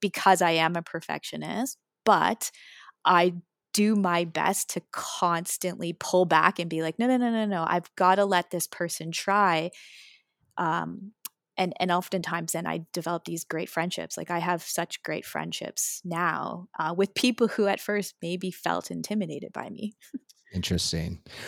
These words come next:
Speaker 2: What about this idea of approval?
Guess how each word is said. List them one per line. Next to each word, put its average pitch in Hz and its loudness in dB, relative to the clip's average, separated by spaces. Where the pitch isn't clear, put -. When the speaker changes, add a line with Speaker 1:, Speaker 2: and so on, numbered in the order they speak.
Speaker 2:
What 160 8
about 220 4
this 160 4
idea 101 8
of 87 2
approval? 101 0